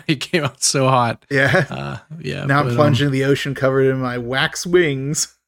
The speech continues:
Speaker 1: Yeah. Just, hey, uh, so some quick housekeeping, and, uh, thank you for reminding me about this before we started.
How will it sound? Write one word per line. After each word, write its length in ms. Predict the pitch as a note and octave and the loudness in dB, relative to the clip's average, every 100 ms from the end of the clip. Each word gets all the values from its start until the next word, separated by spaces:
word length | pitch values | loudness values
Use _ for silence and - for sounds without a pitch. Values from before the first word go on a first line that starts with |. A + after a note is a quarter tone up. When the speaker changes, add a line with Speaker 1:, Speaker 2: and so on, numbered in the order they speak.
| _ _ _ _ - | _ _ _ _ -4
Speaker 1:
Yeah. 260 | B2+ A#2 - _ | -4 -4 -8 _
Just, 240 | - D#3+ - | 0 2 2
hey, 280 | D3 C3+ - | 2 2 0
uh, 200 | A#2+ A2+ | 0 2
so 180 | - B2 | 2 2
some 200 | - A#2+ | 2 0
quick 220 | D3+ - | -2 2
housekeeping, 680 | A#2+ A#2+ - A2 A2 A2 - | 2 2 -2 -2 -2 -2 -4
and, 320 | A#2+ A2 G#2 | -4 -2 0
uh, 160 | G#2 G2+ | -2 -2
thank 240 | B2 A2 | -2 -2
you 60 | A#2 | -4
for 120 | - | -4
reminding 400 | G#2 G2+ G2+ G2+ | -2 -2 -2 -2
me 140 | G2+ G2+ | -4 -4
about 260 | G2+ G2+ | -4 -4
this 160 | G#2 F#2+ | -6 -8
before 280 | G2 - G2+ | -10 -8 -6
we 100 | G2 | -4
started. 440 | A2 G2+ G2+ | -4 -4 -6